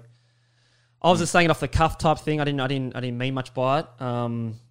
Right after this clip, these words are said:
and, you know, it's just a little reminder for me, especially that a lot of, uh, people are listening to something that I have to say. So I've gotta be careful, you know, with the platforms I use. But, um, I'll keep, I'll continue to be myself as long as it's in a, you know,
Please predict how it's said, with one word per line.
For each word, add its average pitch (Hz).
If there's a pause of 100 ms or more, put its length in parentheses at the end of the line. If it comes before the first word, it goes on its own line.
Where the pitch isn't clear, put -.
(160)
and, 117
you 147
know, 147
it's -
just 185
a 175
little 151
reminder 127
for 120
me, 120
especially 123
that 117
a 120
lot 120
of, 120
uh, 117 (460)
people 143
are 131
listening 131
to 123
something 131
that 127
I 123
have 123
to 120
say. 131
So 123
I've 123
gotta 127
be 120
careful, 123
you 117
know, 117
with 113
the 117
platforms 117
I 110
use. 113
But, 113 (140)
um, 123 (580)
I'll 196
keep, 196
I'll 190
continue 226
to 170
be 151
myself 143
as 151
long 147
as 131
it's 127
in 135
a, 123
you 135
know, 120